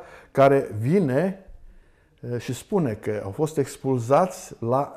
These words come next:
de, de către austrieci, de către Habsburgi, inteligenții ro-, e, cei veniți din, din Principate, au fost expulzați pentru ca să poată să-și facă jocul în continuare românii ardeleni subjugați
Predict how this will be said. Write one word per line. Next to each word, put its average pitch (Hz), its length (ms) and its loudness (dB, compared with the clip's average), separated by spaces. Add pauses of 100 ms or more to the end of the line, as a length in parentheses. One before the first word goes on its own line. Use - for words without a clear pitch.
de, 113 360 -4 (220)
de 113 120 -2
către 131 260 0
austrieci, 123 540 0
de 131 120 0
către 127 240 -6
Habsburgi, 110 720 -6 (280)
inteligenții 120 680 0
ro-, 127 260 0
e, 113 140 -4 (160)
cei 135 160 2
veniți 123 280 0
din, 123 300 -2
din 113 200 -4
Principate, 113 680 -4 (640)
au - 80 -20
fost 156 200 0
expulzați 160 540 -2
pentru 185 280 -2
ca 170 180 -4
să 156 580 0 (760)
poată 214 220 -2
să-și 202 240 -6
facă 180 300 -2
jocul 143 420 2
în 104 80 -8
continuare 110 800 -6 (260)
românii 143 720 4
ardeleni 110 800 -4 (100)
subjugați 113 880 -4